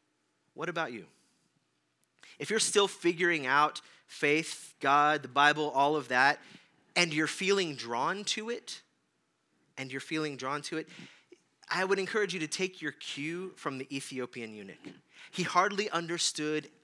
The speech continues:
anything, but he knew it was time to act, and, and he walked over and he said, "Here's water.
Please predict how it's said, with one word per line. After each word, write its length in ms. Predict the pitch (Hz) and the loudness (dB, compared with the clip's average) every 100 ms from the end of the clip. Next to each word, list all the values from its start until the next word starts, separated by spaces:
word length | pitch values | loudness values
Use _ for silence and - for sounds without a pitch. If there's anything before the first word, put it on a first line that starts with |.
| - | -6
anything, 500 | 147 143 120 104 82 82 _ _ _ _ _ _ - _ _ _ | -4 -4 -6 -12 -18 -20 _ _ _ _ _ _ -20 _ _ _
but 120 | 165 160 | 0 2
he 100 | 151 | 4
knew 140 | 175 | 4
it 120 | 220 | 4
was 140 | 220 - | 2 2
time 260 | 196 185 | 4 4
to 120 | 185 143 | 4 4
act, 260 | 127 - | 4 4
and, 140 | 123 131 | -10 -8
and 120 | 139 | -6
he 80 | 131 | -6
walked 400 | 131 160 180 - | -2 0 0 0
over 240 | 147 123 | -2 -2
and 80 | 127 | -8
he 60 | 120 | -6
said, 300 | - 123 117 - - - - | -2 -2 -2 -10 -20 -20 -8
"Here's 340 | 214 247 165 | -2 0 0
water. 520 | 131 127 127 147 180 | 0 2 4 4 0